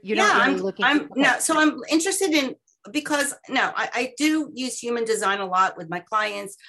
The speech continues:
Speaker 2: I use it in my marketing, in my copy, and that sort of thing. So I just want to, you know, I feel like there's a missing piece there, because people talk about the money lines and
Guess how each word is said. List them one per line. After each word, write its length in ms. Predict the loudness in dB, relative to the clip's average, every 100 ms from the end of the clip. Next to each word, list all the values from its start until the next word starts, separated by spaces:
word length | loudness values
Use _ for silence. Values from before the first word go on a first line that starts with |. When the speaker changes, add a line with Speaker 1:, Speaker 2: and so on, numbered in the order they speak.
| -18 -8
Speaker 2:
I 40 |
use 200 | -6 -4
it 80 | -2
in 80 | 0
my 140 | 0
marketing, 640 | 0 0 0 -4 -4 -4 -4
in 100 | -4
my 140 | -4
copy, 440 | -2 0 0 -2
and 140 | -6 -4
that 180 | -4 -6
sort 280 | -8 -8
of 60 | -8 -10
thing. 320 | -10 -10 -12 _ _ _ _
So 380 | -4 0 2 2
I 100 | 0
just 320 | 0 -2 -2
want 220 | -2 -2
to, 540 | -2 -6 -4 -4 -6 -8 _ _ _ _
you 160 | -8 -2
know, 100 | 0
I 100 | 2
feel 200 | 2 2
like 300 | 0 -2 _
there's 580 | -12 -4 0 0 -2 -6 -6
a 60 |
missing 420 | -4 -4 -4 -6 -8
piece 480 | -4 -2 0 -2
there, 340 | -6 -10 -10 -16 -20 _ _ _ _ _
because 200 | -6 -2
people 200 | -2 -2
talk 160 | 0 0
about 180 | 0 -2
the 60 |
money 320 | 0 2 2 0
lines 640 | -2 0 0 -2 -2 -4
and 340 | -4 -4 -6